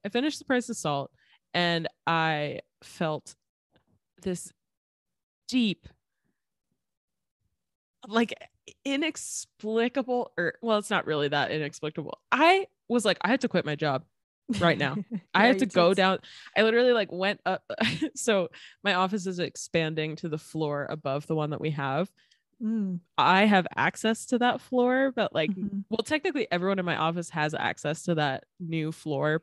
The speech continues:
Speaker 1: but no one knows
Speaker 2: Mm-hmm.
Speaker 1: that they have access. So I was like, "You better fucking bet this is where I'm taking my lunch breaks from now on, 'cause nobody
Speaker 2: Uh-huh.
Speaker 1: can fucking bother me." <laughs>
Speaker 2: <laughs> You sound like the
Speaker 1: Um,
Speaker 2: personification of a bird when you have that
Speaker 1: <laughs>
Speaker 2: voice. Like a,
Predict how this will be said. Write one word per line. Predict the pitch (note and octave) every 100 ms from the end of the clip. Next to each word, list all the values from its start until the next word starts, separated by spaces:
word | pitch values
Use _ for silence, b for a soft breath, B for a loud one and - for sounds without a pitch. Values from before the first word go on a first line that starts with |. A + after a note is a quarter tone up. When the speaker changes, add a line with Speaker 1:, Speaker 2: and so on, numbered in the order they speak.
| -
Speaker 1:
but | E3
no | D#3+ C#3+
one | D3 C#3+
knows | G#3 D#3
Speaker 2:
Mm-hmm. | G3
Speaker 1:
that | A3+
they | C4+
have | C#4+
access. | C4 D#4 - G4+ A4 - B B B B -
So | - G#3+
I | G3+
was | G3+
like, | E3+ D3 _ _ -
"You | E3+
better | D#3+ D#3+ F#3
fucking | A3 G#3+ A#3 C4
bet | D4 C4+ _
this | E3 E3+
is | G3
where | A#3 B3
I'm | B3+
taking | C#4 C#4+ D4
my | D#4 D#4+
lunch | G#4 A4+ -
breaks | D4+ D4+ -
from | D4+ C#4+
now | D4 D4
on, | D4 D4+ D4
'cause | B3+ G#3+
nobody | A#3 A3
Speaker 2:
Uh-huh. | A3
Speaker 1:
can | C4
fucking | - A4 B4 G4
bother | G#4+ A#4 F#4+
me." | D4 C#4+ G#3+ D4 - C#4+ D#4+ A#3+ A3
<laughs> | -
Speaker 2:
<laughs> | _ - _ _ _ B B B B
You | B3+
sound | B3 E4+ G4+
like | G4 D#3+
the |
Speaker 1:
Um, | C#4
Speaker 2:
personification | C4 A3+ G#3+ A3 G#3+ G3 G3+
of | F#3
a | F3
bird | - D#3+ D#3+ D3+ - _ _
when | G3
you | F3 F3
have | G3 G3
that | G#3
Speaker 1:
<laughs> | F#4+
Speaker 2:
voice. | - D#3+ F3+ - - B B B B _ _ _ _ _ _ F#4+ D#4+ A#3
Like | A3+
a, | A#3 F3+